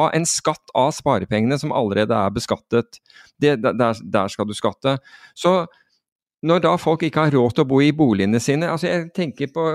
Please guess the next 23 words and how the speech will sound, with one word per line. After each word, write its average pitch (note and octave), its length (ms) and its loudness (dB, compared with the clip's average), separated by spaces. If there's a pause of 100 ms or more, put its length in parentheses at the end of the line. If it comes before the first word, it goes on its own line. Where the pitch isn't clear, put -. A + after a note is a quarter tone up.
(160)
eh, D#3+ 180 -4
Kaski, C#3 380 -4
som E3+ 100 -4
da D3+ 80 0
s-, - 140 -8
anta-, C#3+ 320 -2 (400)
jeg C#3+ 160 -2
vet B2 100 2
ikke D3 140 -6
om C#3 80 2
hun B2+ 180 0
har A2+ 240 0 (800)
bolig G#2+ 240 2
betalt A2+ 460 -2
av, A2 260 -2
av, A2+ 380 -2 (240)
av - 80 0
staten, A2+ 400 -4
men, C#3 160 -2
men C3 180 0
hvi-, C#3+ 160 2
hvis C#3 240 0
ikke, F3+ 300 -4